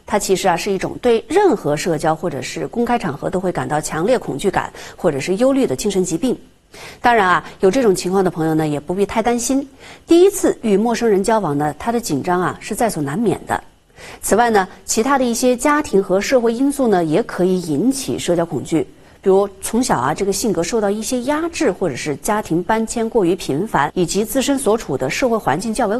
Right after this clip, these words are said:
恶劣，与人交往的时候受到的挫折比较多，都可以引起社交恐惧。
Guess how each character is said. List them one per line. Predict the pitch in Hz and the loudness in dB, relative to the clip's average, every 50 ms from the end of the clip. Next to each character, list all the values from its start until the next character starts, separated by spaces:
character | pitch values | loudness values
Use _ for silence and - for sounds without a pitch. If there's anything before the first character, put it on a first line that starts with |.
| 262 - | -2 0
恶 | 349 302 185 | 2 2 2
劣， | 160 160 156 - - - - - - - - | 2 2 -2 -2 -4 -10 -20 -20 -16 -4 2
与 | 208 | 4
人 | 196 196 247 | 4 6 4
交 | 247 - 359 359 | 4 4 4 4
往 | 320 220 170 | 4 2 -2
的 | 143 | -2
时 | 151 - 196 | -4 -4 -4
候 | 180 208 190 | -2 -2 -2
受 | - - 254 233 | 0 0 0 2
到 | 226 208 | 2 0
的 | 180 185 | 0 0
挫 | 185 - - - 359 302 196 | -4 -2 0 2 4 4 4
折 | 156 - 123 123 147 | 2 0 -2 -2 -2
比 | - 151 127 | -4 -6 -8
较 | - 113 - - | -8 -8 -6 0
多， | - 262 269 269 269 - - - - | 2 4 4 4 2 0 -14 -10 -2
都 | - 208 190 | 0 2 2
可 | 185 - 170 | 2 2 -2
以 | 160 151 | -2 0
引 | 139 139 139 160 | 0 0 -2 -2
起 | - - - - | -2 -6 -8 -6
社 | - 180 165 | -4 -2 -2
交 | 165 160 | -2 -2
恐 | - - 131 | -4 -6 -8
惧。 | - - 156 135 - | -6 -4 -4 -4 -4